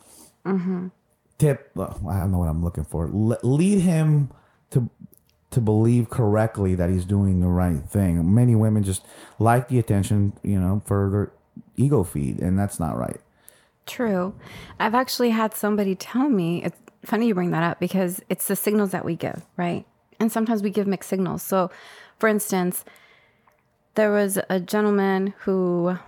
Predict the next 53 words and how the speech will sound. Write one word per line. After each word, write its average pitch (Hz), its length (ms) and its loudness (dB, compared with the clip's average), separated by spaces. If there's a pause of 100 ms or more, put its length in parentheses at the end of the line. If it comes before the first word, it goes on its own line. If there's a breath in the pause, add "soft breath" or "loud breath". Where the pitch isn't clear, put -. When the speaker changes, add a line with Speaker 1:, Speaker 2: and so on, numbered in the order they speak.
(520 loud breath)
Speaker 1:
he 247 80 0
pursued 254 380 -2
me 226 100 2
for 185 140 -4
some 190 220 -2
time. 175 300 -4
We 247 120 2
were, 226 120 2
we 180 440 -4
were 185 120 2
friends, 165 600 -4
but 175 240 -2
the 175 100 -2
times 233 340 -2
that 240 100 0
we 226 100 0
would 185 320 0
go 202 240 0
out 202 400 -2
here 208 240 -2
and 190 160 0
there, 175 340 -2 (600 soft breath)
uh, 185 220 2
he 208 160 0
would - 100 -4
ask 254 240 -2
me, 208 60 0
like, 185 160 -2
"Oh, 226 80 -4
so 202 160 -10
are 190 40 -4
you 180 60 -6
ready 180 220 -4
to 180 60 -4
date 320 280 0
yet?" - 240 -6 (140)
And 202 100 -2
I'd 208 80 -2
be 226 60 -2
like, 226 140 -4 (420)
"No, 285 100 0
I'm 277 280 -2
not 254 120 -2
ready 220 180 0
to 196 60 -2
date 196 240 -6
yet." - 260 -8
That 208 120 -4
happened 226 440 -2 (240)
two - 140 -2
or 233 80 2
three 190 160 -4
times. - 460 -10